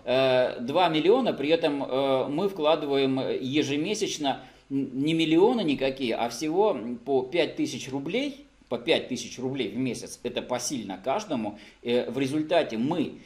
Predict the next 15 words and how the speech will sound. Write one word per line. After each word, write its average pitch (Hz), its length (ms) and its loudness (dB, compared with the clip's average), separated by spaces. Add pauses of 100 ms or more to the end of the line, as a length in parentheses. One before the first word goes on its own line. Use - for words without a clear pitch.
(160)
э, 117 520 2
за 123 680 2
сколько 123 360 0
там 120 220 -2
лет, 131 320 -2 (300)
много 123 480 -4
достаточно 117 500 -6
лет, 269 260 -2
за 113 280 -4
десять 123 340 -2
лет, 240 160 -2
по-моему, 143 440 0
или 110 100 -4
за 107 100 -8
двенадцать, 151 540 -6